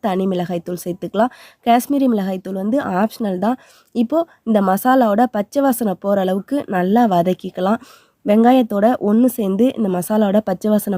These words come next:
போற அளவுக்கு நல்லா வதக்குன பிறகு இது கூட ஒரு கொத்து அளவுக்கு கருவேப்பிலையை சேர்த்துக்கலாம். சேர்த்துட்டு நல்ல பழுத்த தக்காளியா நாட்டு தக்காளி எடுத்து வச்சிருக்கேன், பொடியா கட் பண்ணி, அதை இது கூட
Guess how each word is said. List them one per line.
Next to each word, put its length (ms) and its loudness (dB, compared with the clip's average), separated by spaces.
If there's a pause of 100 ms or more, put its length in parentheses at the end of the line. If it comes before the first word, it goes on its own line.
போற 160 0
அளவுக்கு 220 0 (100)
நல்லா 220 2 (100)
வதக்குன 480 0
பிறகு 240 -2 (420)
இது 120 4 (100)
கூட 120 2 (380)
ஒரு 140 4 (100)
கொத்து 240 -4
அளவுக்கு 300 -4 (100)
கருவேப்பிலையை 540 -4
சேர்த்துக்கலாம். 520 -4 (180)
சேர்த்துட்டு 460 0 (520)
நல்ல 260 2 (140)
பழுத்த 460 0
தக்காளியா 400 0 (140)
நாட்டு 360 0
தக்காளி 340 -2
எடுத்து 240 -2
வச்சிருக்கேன், 500 -4
பொடியா 380 2
கட் 180 -6
பண்ணி, 200 0 (180)
அதை 240 4
இது 180 -2
கூட 100 0